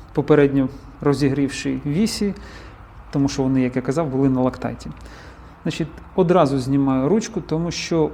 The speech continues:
у Андерсона не можна вийняти з середини ствольної коробки блок спускового гачка, не прибравши, ось, вона заважає.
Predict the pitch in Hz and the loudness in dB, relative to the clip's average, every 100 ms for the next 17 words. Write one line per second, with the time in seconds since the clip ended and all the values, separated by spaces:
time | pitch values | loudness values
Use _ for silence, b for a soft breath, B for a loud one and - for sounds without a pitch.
0 | - 185 180 - 190 165 147 - 147 139 | -2 -2 -2 -2 -2 0 -2 -2 0 2
1 | 147 175 165 139 120 127 127 127 123 131 | 2 2 2 2 0 -2 -4 -6 -4 0
2 | 175 147 131 120 - 120 - 151 156 143 | 2 2 0 -2 -6 -6 2 6 8 6
3 | 127 127 - 147 147 127 123 - 139 135 | 4 -2 -4 0 2 2 -2 -2 0 0
4 | 127 120 120 135 143 139 - 131 - 143 | -2 -6 -2 4 4 2 -4 -10 -2 2
5 | 135 127 - - 214 220 B B B 139 | 2 2 -4 0 0 0 B B B 2
6 | 170 156 - 139 131 180 202 - 160 160 | 2 2 0 0 2 2 0 -4 -6 -4
7 | 123 - 135 170 165 135 117 110 - | -6 -4 -4 -2 0 -2 -2 -8 -14